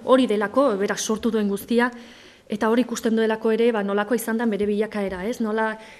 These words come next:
eh, ze prozesua jarraitu duten poesiek, ba, lehenengo zirriborro eta idei, eh, zirriborratu batetik, ba, horiek landu eta azkenean publikatu arte, ez? Hola, orduan prozesu hori ikusi ahal izan dugu, eta, bueno, oso, bueno, ez dakit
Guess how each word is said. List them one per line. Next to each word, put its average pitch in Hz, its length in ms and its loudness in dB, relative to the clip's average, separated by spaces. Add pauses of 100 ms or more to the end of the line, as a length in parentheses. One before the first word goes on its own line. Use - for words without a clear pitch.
(100)
eh, 214 500 -8 (280)
ze - 160 -8
prozesua 240 500 -4
jarraitu 233 440 0 (240)
duten 220 240 -4
poesiek, 226 440 0
ba, 202 100 -4
lehenengo 233 360 0
zirriborro 233 800 -2
eta 202 220 -6 (420)
idei, 220 480 0
eh, 208 160 -2
zirriborratu 233 720 -4
batetik, 226 560 -4 (320)
ba, 185 100 -14
horiek 208 340 -6
landu 220 580 -4
eta - 120 -18
azkenean 214 340 -6
publikatu 202 480 -4
arte, 180 300 -10
ez? 202 140 -12
Hola, 190 180 -14
orduan 214 260 -8
prozesu 220 460 -10
hori 220 240 -2
ikusi 214 280 -10
ahal 208 120 -6
izan 214 180 -10
dugu, 214 300 -4
eta, 180 180 -14
bueno, 185 220 -10
oso, 190 280 -10 (500)
bueno, 208 180 -14 (160)
ez - 80 -20
dakit 180 220 -12